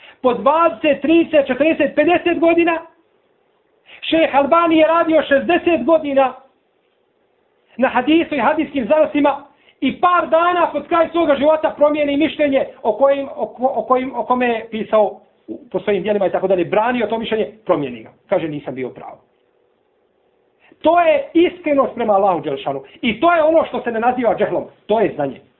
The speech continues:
Da čovjek slijedi dokaze koji su došli. Da ne bi, jeli, upao u ovu skupinu. Druga stvar o kojoj ćemo govoriti uz Allahovu pomoć jeste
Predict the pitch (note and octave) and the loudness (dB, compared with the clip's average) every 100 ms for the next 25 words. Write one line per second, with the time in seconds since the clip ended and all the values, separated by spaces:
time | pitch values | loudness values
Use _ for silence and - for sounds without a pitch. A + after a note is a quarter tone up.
0 | _ _ - F#3 G3+ D#4+ E4+ C4+ - A3 | _ _ -4 -4 0 0 0 -2 -8 -2
1 | D4+ E4 C#4 E3+ A#3+ D4 B3+ A3 G3 - | 0 2 0 2 2 2 -2 -4 -4 -8
2 | _ F#3 F3 D3+ C3 - - _ - _ | _ -4 -4 -6 -12 -14 -20 _ -20 _
3 | _ _ _ _ _ _ F3+ G3+ B3 G3+ | _ _ _ _ _ _ -2 0 0 0
4 | G3 F#3 F3+ F3+ F3 - F3+ F#3 D#3+ D#3 | -4 -6 0 0 0 -2 -6 -2 -4 -4
5 | D#3 _ _ _ C#3+ C3 A2+ _ _ _ | -8 _ _ _ -14 -12 -18 _ _ _
6 | _ _ _ _ _ _ _ _ _ _ | _ _ _ _ _ _ _ _ _ _
7 | _ _ _ _ - B3 F4 D#4+ - D#4+ | _ _ _ _ -2 2 2 2 0 2
8 | C#4 - C#4+ C#4 B3+ G#3 F#3 A3 C4+ - | 2 2 0 0 -2 -2 0 2 0 -2
9 | G#3 F3+ G#3+ B3 A3 - A3+ G#3+ - A#3 | -10 -2 2 2 2 -2 -2 -2 -2 -6
10 | A#3 A3 G3+ | -4 -6 -6